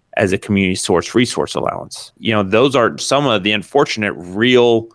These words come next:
you know, examples that we've seen over the years, you know, that people that are just focused on one part of the holistic plan. And, and we say the holistic plan, and I'll give you the analogy, you know, if you go to an opera or symphony, you have that conductor.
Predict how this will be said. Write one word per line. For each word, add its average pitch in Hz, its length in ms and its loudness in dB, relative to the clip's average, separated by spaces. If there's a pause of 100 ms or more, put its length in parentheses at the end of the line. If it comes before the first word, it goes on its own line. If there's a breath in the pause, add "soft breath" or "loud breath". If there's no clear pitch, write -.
you 117 80 0
know, 107 160 2
examples 104 640 -2
that 101 360 -2
we've 113 220 -2
seen 123 260 0
over 104 200 2
the 98 100 -2
years, 98 880 0
you 110 100 -2
know, 104 100 2
that 90 240 0
people 101 580 2
that 107 180 0
are 107 80 4
just 110 260 0
focused 113 400 0
on 98 220 -2
one 104 220 0
part 113 560 0
of 104 140 0
the 101 60 2
holistic 104 540 0
plan. 139 220 0
And, 98 140 -2
and 104 180 0
we 104 100 4
say 165 220 2
the 135 100 4
holistic 104 480 0
plan, 147 260 0
and 101 300 -2
I'll 113 120 0
give 127 180 2
you 104 240 2 (180)
the 117 160 4
analogy, 107 520 2
you 98 100 0
know, 104 100 0
if 101 160 -4
you 123 80 0
go 170 140 4
to 131 100 2
an 95 100 -2
opera 120 440 0
or 90 100 -4
symphony, 98 600 -8
you 135 160 4
have 131 240 0
that 110 180 0
conductor. 110 680 -6